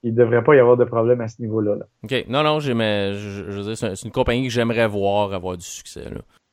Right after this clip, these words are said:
Speaker 1: Oh, et puis, euh, honnêtement, moi, je suis assez, assez confiant que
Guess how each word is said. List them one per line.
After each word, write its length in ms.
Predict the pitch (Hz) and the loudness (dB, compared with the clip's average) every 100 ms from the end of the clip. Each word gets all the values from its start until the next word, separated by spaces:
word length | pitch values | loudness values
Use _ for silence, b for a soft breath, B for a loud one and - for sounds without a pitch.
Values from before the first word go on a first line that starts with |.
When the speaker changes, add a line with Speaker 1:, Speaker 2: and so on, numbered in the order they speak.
| _ _ _ - | _ _ _ 4
Speaker 1:
Oh, 420 | 175 190 170 135 | 10 10 10 8
et 40 | 120 | 6
puis, 260 | 120 117 | 2 2
euh, 120 | 110 120 | 2 2
honnêtement, 520 | 135 131 151 143 135 | 0 -2 -2 -2 0
moi, 160 | 131 | 0
je 100 | 120 | 0
suis 260 | 117 - 123 | -2 0 2
assez, 400 | 120 117 135 123 123 B B - | 2 2 2 2 0 B B 0
assez 300 | 135 175 170 | 2 4 4
confiant 640 | 160 147 139 151 143 147 139 | 6 4 4 4 6 4 4
que 340 | 135 135 | 6 6